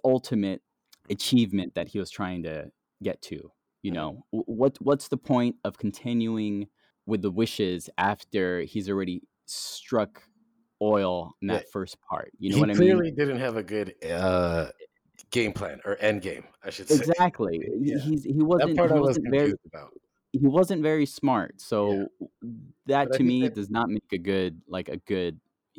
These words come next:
Speaker 1: and, and he was supposed to be, like, the main bad guy, bad guy, you know? The Cheetah or, and Kristen Wiig, uh, Barbara, she was sort of a, you know, she was a one, she was a
Speaker 2: She was
Speaker 1: one B
Speaker 2: the
Speaker 1: or
Speaker 2: muscle.
Speaker 1: maybe a, a two. Or she was the muscle. There you go.
Speaker 2: Yeah.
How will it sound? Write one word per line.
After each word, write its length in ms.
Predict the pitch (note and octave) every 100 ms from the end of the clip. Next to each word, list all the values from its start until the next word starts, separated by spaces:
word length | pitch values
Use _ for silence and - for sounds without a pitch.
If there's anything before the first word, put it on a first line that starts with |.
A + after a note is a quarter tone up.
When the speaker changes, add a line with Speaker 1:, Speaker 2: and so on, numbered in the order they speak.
| -
Speaker 1:
and, 160 | C#3 B2+
and 140 | C#3+
he 60 | D#3
was 220 | D#3 -
supposed 320 | C#3+ F3+ F3
to 60 | G#2+
be, 120 | G#2+
like, 160 | G2 -
the 60 |
main 300 | G2+ G#2 G2
bad 360 | F2 F#2+ F#2+ E2+
guy, 200 | E2 D#2+
bad 260 | D#2+ - -
guy, 140 | - - _
you 120 | G2
know? 260 | F2+ E2 - _ _ _ _ _ _
The 160 | A#2 A2
Cheetah 420 | - D#3 D3+ C3 A#2
or, 180 | A2 -
and 180 | A2 G#2
Kristen 420 | - A2+ A2+ G2+
Wiig, 320 | G2 G2 F#2 - -
uh, 300 | F#2+ F2+ F2
Barbara, 640 | F#2 G2 F#2 F2+ D#2+ D#2+ - _ _ _ _
she 220 | - C3+
was 200 | C3 A#2+
sort 260 | - A#2+
of 120 | G#2+ G2+
a, 560 | G2+ G2+ G2 F#2+ F2+ - _ _ F3+ _ _
you 120 | G#2
know, 160 | G2 D#2
she 140 | -
was 120 | G#2
a 40 | G2+
one, 460 | F#2+ G2+ G2 F#2+ - -
she 120 | A2+
was 160 | G2 F#2
a 100 | E2 - _
Speaker 2:
She 120 | F#2+ -
was 100 | F#2+
Speaker 1:
one 20 |
B 60 | D3+
Speaker 2:
the 60 | E3
Speaker 1:
or 40 |
Speaker 2:
muscle. 200 | - F2+
Speaker 1:
maybe 260 | F#2+ F#2+ F#2
a, 220 | - F2
a 20 |
two. 340 | F#2+ - F#2+ -
Or 160 | A#2 A#2
she 160 | -
was 180 | B2 A2+
the 80 | A2
muscle. 360 | A2 G2 E2 -
There 120 | A2
you 180 | G2 D2
go. 260 | - G1+ - _ _
Speaker 2:
Yeah. 140 | D3